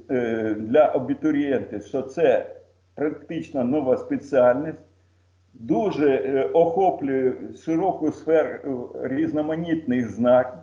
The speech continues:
навичок. Ну і, як кажуть, нам є що показати. Е, на чому проводити наше заняття для того, щоб наші випускники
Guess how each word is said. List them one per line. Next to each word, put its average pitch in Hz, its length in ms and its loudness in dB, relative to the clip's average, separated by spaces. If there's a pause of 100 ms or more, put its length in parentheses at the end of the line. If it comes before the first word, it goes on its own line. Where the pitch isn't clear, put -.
(160)
навичок. 135 760 2 (1000)
Ну 208 360 -2
і, 175 360 -6
як 175 220 4
кажуть, 175 460 2
нам 165 400 2
є 170 340 -2 (260)
що 160 340 2
показати. 135 1000 2 (720)
Е, 120 60 -2 (640)
на 135 180 0
чому 190 380 0
проводити 143 720 0
наше 131 440 2
заняття 117 920 0 (140)
для 131 180 0
того, 143 340 0
щоб 135 320 -4
наші 139 320 2
випускники 147 920 -6